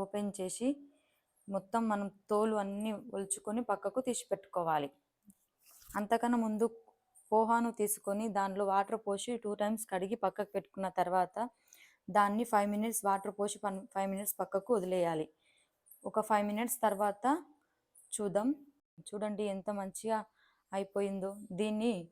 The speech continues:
గ్రైండర్కి వేయకుండా చేత్తోనే మెత్తగా మెదుపుకోవాలి.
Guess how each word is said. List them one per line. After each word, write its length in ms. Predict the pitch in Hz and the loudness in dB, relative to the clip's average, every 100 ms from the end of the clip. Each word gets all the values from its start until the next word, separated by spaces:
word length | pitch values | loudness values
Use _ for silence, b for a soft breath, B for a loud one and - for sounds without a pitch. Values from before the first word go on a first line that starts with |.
| _ - 202 | _ -8 2
గ్రైండర్కి 560 | 202 220 240 233 240 | 4 6 4 2 0
వేయకుండా 600 | 220 208 208 208 196 196 | 4 4 4 0 0 2
చేత్తోనే 580 | 214 - 208 208 220 220 | 2 2 0 0 -4 -2
మెత్తగా 440 | 214 185 - 202 226 | -2 -2 -2 0 0
మెదుపుకోవాలి. 800 | 196 185 - 185 175 175 170 | -2 -4 -6 0 2 2 2